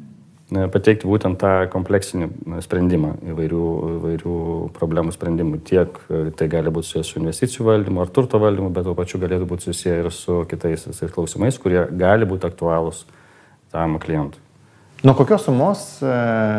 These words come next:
Speaker 2: aš jum būčiau įdomus kaip klientas? Kiek aš turėčiau atsinešti pinigų, kad jūs sakytumėt, „Taip, yra prasmės jau su mumis dirbti ir mes žinom, ką nuveikti“?
Speaker 1: Tai galbūt vertinam ne tik, e, pinigų kiekį, kurį kaip klientas turėtum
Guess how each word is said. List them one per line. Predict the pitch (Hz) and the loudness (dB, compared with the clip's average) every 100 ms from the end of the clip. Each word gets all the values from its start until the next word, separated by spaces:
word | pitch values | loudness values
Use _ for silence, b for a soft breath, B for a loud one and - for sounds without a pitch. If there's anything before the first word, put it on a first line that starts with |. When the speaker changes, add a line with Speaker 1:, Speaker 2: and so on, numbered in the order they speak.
| 107 - | 0 -2
Speaker 2:
aš | 107 - | -2 0
jum | 123 117 107 - | 2 2 0 -4
būčiau | 113 120 135 113 104 | 0 2 4 4 4
įdomus | 113 143 143 | 2 0 -2
kaip | 107 | -4
klientas? | 110 110 95 85 - - - - | 0 0 -2 -6 -14 -20 -20 -6
Kiek | - 139 | 0 0
aš | 117 | 0
turėčiau | 127 113 95 | 0 -2 -2
atsinešti | 110 104 - | -4 -4 -2
pinigų, | 101 120 151 | 0 0 0
kad | 131 | 0
jūs | 123 - | -2 -4
sakytumėt, | 110 113 104 - | -4 -2 -2 0
„Taip, | 120 - | 0 0
yra | 101 | -4
prasmės | 98 92 - 123 120 | -4 -6 -6 -8 -6
jau | 98 | -6
su | 104 | -4
mumis | 98 90 | -2 -2
dirbti | 110 127 | -2 -2
ir | 107 | -2
mes | 107 101 | 0 0
žinom, | 107 98 | -2 -2
ką | 98 98 | -2 -4
nuveikti“? | 95 87 87 - - _ _ _ b b b b b b b _ - | -2 -4 -6 -14 -20 _ _ _ b b b b b b b _ -6
Speaker 1:
Tai | - 95 | 2 6
galbūt | 101 113 | 6 6
vertinam | 113 120 113 98 | 6 6 2 0
ne | 95 | 0
tik, | 117 - - | -4 -6 0
e, | 98 92 | 2 2
pinigų | 92 92 92 90 | 0 0 0 4
kiekį, | 123 160 139 120 | 4 6 2 0
kurį | 110 104 95 90 85 87 | 0 0 0 0 -4 -4
kaip | 90 - | -4 0
klientas | 87 87 90 - | 0 2 0 -2
turėtum | 85 80 82 135 143 | 0 2 2 4 4